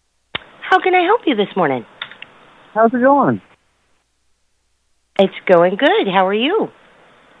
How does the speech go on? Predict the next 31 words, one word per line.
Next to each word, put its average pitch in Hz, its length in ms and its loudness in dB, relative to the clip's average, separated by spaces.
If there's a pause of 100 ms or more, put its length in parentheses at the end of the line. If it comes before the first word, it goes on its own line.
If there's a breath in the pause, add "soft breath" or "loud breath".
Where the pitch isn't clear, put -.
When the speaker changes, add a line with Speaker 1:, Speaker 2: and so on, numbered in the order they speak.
Speaker 2:
I 208 220 0
ain't 247 100 6
heard 269 180 4
from 254 200 2
you 190 60 0
guys 180 240 4
in 165 120 2
a 147 60 0
couple 180 340 0
weeks. 196 340 0 (4000)
Speaker 1:
Sir, 302 140 4
you're 320 180 4
reaching 302 340 0
an 180 120 0
inbound 208 520 0
call 185 340 0
center 151 340 0
for 151 120 -2
Peterson 180 720 -4
Dean. 170 440 -2 (580 loud breath)
Were 208 140 6
you 220 180 6
needing 220 420 4
to 247 60 0
ma-, 214 300 0
leave 226 180 4
a 226 60 4
message 214 420 0
for 240 100 0
the 226 120 2
offices? 262 560 0